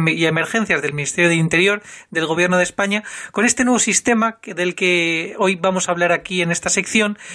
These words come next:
que se trata precisamente de alertar a la población de lo que esté ocurriendo, de lo que pueda ocurrir de forma inminente, para que los ciudadanos sepan, eh, qué, a qué se tienen que atener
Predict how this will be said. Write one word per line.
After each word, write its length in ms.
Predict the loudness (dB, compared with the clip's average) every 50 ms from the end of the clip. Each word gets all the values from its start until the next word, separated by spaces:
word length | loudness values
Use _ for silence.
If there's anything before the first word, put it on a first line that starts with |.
| -14 -14 -14 -16 -16 _ -20 -20 -20 _ _ _
que 160 | -4 -2 0
se 80 | 0 0
trata 220 | 0 -2 0 0
precisamente 680 | 0 -2 -2 -2 -2 0 0 0 0 -2 -2 -4 -6 -8
de 220 | 0 0 2 2
alertar 640 | 4 2 0 -2 -2 -4 _ 0 2 2 2 -2 -8
a 100 | -4 -2
la 140 | 0 0 0
población 520 | 0 0 0 0 0 0 0 0 0 2 2
de 80 | 2
lo 120 | 2 2 0
que 100 | 0 -4
esté 200 | -4 0 0 0
ocurriendo, 560 | 0 2 2 2 2 4 2 2 2 2 2
de 80 | 2 2
lo 60 | 0
que 120 | -2 -4
pueda 200 | 0 2 2 2
ocurrir 320 | 2 0 -4 -4 -4 -2 -2
de 100 | -2 -2
forma 240 | -2 -2 0 0
inminente, 500 | 0 2 2 2 2 2 2 0 -2 -4 -6 -6 -14 -16 -16 -10 _
para 160 | -2 -2 -2
que 120 | -2 -2
los 180 | -4 -4 -4 -2
ciudadanos 500 | -2 0 0 0 0 0 -2 -4 -6 -8 -14 -20 -20 -12
sepan, 600 | _ 0 0 2 2 0 -2 -4 -4 -6 -14 -20 _ _
eh, 160 | -16 -14 -6
qué, 720 | 0 2 2 4 4 2 2 0 0 -2 -2 -4 -6 -6 -4
a 120 | -4 -2
qué 140 | 0 0 0
se 120 | 0 -2 -2
tienen 220 | 0 0 0 0
que 100 | 0 -2
atener 340 | -2 0 0 0 0 -2